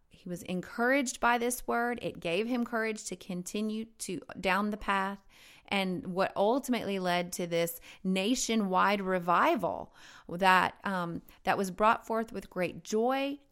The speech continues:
and wholehearted, um, commitment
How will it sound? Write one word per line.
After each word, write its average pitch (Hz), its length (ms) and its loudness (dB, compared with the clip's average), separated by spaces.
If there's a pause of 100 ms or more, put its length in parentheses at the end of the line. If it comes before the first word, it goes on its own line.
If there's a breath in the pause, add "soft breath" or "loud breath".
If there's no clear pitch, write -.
and 190 160 -4
wholehearted, 226 1600 2 (420 loud breath)
um, 185 340 -6
commitment 202 840 -2